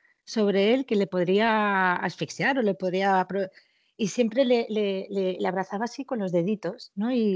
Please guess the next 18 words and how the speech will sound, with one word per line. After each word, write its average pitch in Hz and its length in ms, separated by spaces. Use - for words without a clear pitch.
y, 185 420
y, 175 100
y 175 40
ahora 240 320
que 262 100
ya 247 120
tiene 247 260
dos 233 200
años 226 340
y 208 60
que 196 140
yo 214 100
ya 247 120
no 240 80
estoy 220 180
tan 220 220
<laughs> - 320
gordita, 294 480